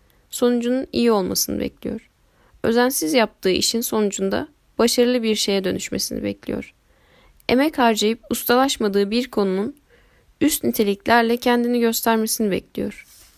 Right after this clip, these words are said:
Ortaya çıkan şey senden bağımsız değil. Şu anda mevcut olduğun halinde hangi niteliklere sahipsen,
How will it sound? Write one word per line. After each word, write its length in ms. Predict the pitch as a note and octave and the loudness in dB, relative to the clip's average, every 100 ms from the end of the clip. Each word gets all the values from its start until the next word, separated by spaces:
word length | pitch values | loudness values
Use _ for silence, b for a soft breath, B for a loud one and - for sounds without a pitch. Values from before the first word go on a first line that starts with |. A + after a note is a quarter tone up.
| b b b b b _ | b b b b b _
Ortaya 400 | - C#4+ D4 C#4 | 4 4 4 2
çıkan 340 | C4 - - C4+ | 0 0 0 2
şey 400 | - A#3+ C4+ - | 2 2 0 -6
senden 500 | - A#3+ A#3 A#3 A#3 | -2 0 2 2 2
bağımsız 480 | A3 A3 A3 A3+ G#3+ | 2 0 0 -2 0
değil. 220 | G#3 F#3+ - b b b b b - | 0 -2 -8 b b b b b -8
Şu 200 | - D4+ | 0 2
anda 280 | D4+ C4+ C#4 | 4 4 4
mevcut 400 | C4 B3+ D4 C#4 | 4 2 2 4
olduğun 360 | A#3+ A3 A#3 | 4 2 0
halinde 600 | C4 A#3+ G3 F#3+ G3 A3+ | 0 0 0 0 0 0
hangi 520 | C#4+ - C#4 D4 B3+ G#3+ | 0 0 0 2 0 0
niteliklere 500 | G#3 G#3 - F#3+ G3 | -2 -2 0 0 2
sahipsen, 640 | A#3+ B3+ C4 - B3+ | 2 2 2 0 0